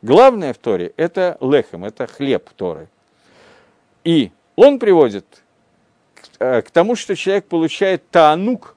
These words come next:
удовольствие от этой Торы, как сказано, "Кинаим китишемрем бебетнеха". Та Тора, которая приятна, это та, которая остаётся у тебя в животе.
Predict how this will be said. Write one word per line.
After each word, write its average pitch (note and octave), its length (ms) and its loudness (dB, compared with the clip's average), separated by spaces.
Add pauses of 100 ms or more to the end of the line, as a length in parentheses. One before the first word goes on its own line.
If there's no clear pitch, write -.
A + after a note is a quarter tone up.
удовольствие D#3+ 760 2
от - 220 -6
этой C#3 240 -4
Торы, G#2+ 360 -6 (300)
как F3 220 0
сказано, F#2+ 580 -4 (400)
"Кинаим G#3+ 840 -4
китишемрем F3 760 -6
бебетнеха". D3+ 580 -12
Та A3 240 2
Тора, G#3 320 2
которая B2+ 400 -6
приятна, D3+ 640 -4 (320)
это C3+ 220 -6
та, G3 180 2
которая F3 300 -4
остаётся D3+ 680 -4
у B2 80 -12
тебя B2+ 460 -6 (160)
в G2+ 100 -20
животе. G#2 500 -6